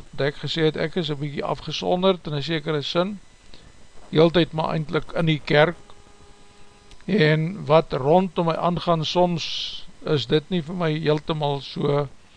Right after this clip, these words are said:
'n voor die hand liggende nie. So as jy my inlig, dan help jy my eintlik so bietjie. <clears throat> Goed, kom ons bid net saam, kom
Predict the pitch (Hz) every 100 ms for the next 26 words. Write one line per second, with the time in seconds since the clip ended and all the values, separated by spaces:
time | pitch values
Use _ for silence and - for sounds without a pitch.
0 | - - - - - - 170 - 175 170
1 | 165 156 139 165 151 175 160 147 135 113
2 | 160 147 151 160 - 170 180 147 135 127
3 | - - - - - - - - - -
4 | 160 139 143 170 143 139 - 135 135 117
5 | - - 196 196 170 117 - - - -
6 | - - - - - - - - - -
7 | - - - - 185 180 - 240 240 175
8 | 202 196 180 - 175 151 - 226